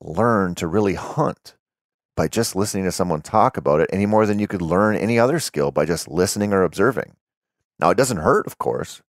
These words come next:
but it's like two percent of what you need. And that's better than nothing, but it's your scouting sessions and your trail camera work and your understanding of your equipment and your time on stand that kills your deer,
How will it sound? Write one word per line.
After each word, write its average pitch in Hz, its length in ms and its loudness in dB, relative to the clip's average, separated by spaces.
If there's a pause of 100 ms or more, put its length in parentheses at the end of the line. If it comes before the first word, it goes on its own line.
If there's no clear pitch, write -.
(460)
but 107 80 2
it's 113 100 2
like 131 160 2 (340)
two 156 180 -4
percent 156 320 0
of 110 80 2
what 95 120 2
you 76 80 -6
need. 107 260 -2 (1120)
And - 80 -10
that's 76 180 -2
better 98 240 4
than 90 140 0
nothing, 107 460 -2 (600)
but 85 120 2
it's - 180 -4
your 123 160 2
scouting 65 440 0
sessions - 460 -14
and 69 160 -14
your 95 260 2
trail - 260 0
camera 58 340 -8
work - 340 -10 (200)
and 71 140 -10
your 120 320 4
understanding 73 520 -2
of 62 100 -8
your 60 120 -4
equipment - 480 -6
and 71 220 -12
your 98 220 4
time 104 400 2
on 92 200 2
stand 104 480 -2
that 73 200 -6
kills 87 380 -2
your 87 320 4
deer, 123 400 -4